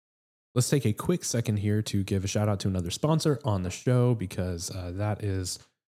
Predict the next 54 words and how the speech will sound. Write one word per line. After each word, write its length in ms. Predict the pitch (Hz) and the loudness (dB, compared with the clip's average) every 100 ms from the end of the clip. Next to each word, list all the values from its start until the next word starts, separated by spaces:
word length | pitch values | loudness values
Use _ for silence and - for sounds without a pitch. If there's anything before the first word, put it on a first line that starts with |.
| _ - | _ 0
how 100 | 160 | 2
the 100 | 160 | 2
show 200 | 165 131 | 2 0
happens. 460 | 151 170 123 101 | 0 0 0 0
And 60 | 104 | -2
if 80 | 107 | -2
I 40 | |
don't 220 | 113 123 113 | 2 2 2
shout 220 | 117 113 | -2 -2
them 100 | 110 | 0
out, 160 | 127 | 0
then 80 | 104 | 0
they 100 | 110 | 0
don't 160 | 113 101 | 2 0
sponsor 320 | - 110 104 | -2 -2 -4
the 100 | 98 | -6
show. 320 | - 127 107 - _ - | -2 0 0 -4 _ -2
But 120 | 120 | 2
more 320 | 139 143 202 | 4 4 4
than 240 | 156 135 113 | 4 2 0
that, 400 | 160 107 76 - _ _ - | 0 -2 -4 -10 _ _ -4
I 60 | |
love 200 | 165 190 - | 0 0 -2
to, 180 | 127 - - | -8 -10 -6
'cause 120 | 101 | 0
they're 100 | 101 | 0
fantastic 500 | - 98 104 101 - | 0 0 0 -2 -4
people, 320 | - - - - | -6 -8 -8 -6
and 100 | 92 | -2
they're 120 | 87 | -2
the 60 | 85 | 0
people 220 | 95 85 | -2 0
at 60 | 82 | -2
Die 160 | 82 | -2
Hard 200 | 82 80 | -4 -4
Dice. 380 | 78 73 67 - - _ _ | -6 -8 -6 -8 -10 _ _
Um, 180 | 90 85 | -2 0
you 80 | 92 | 2
guys 220 | 90 87 | 2 0
hear 80 | 87 | -2
me 80 | 87 | -2
talk 240 | 95 90 | -2 0
about 200 | 90 82 | -2 -2
them 100 | 85 | -4
a 60 | 82 | -2
lot 320 | 98 104 - - _ | 0 0 -2 -10 _
because 200 | 98 101 | -2 0
they 100 | 95 | 2
are 60 | 98 | 2
just 240 | 92 101 | 2 -2
a, 220 | 85 87 - | -2 -2 0
a 40 | 98 | 0
wonderful 680 | 95 110 127 127 - 123 | 2 4 4 2 2 0
crew 480 | 120 - 98 95 98 | 0 0 2 2 0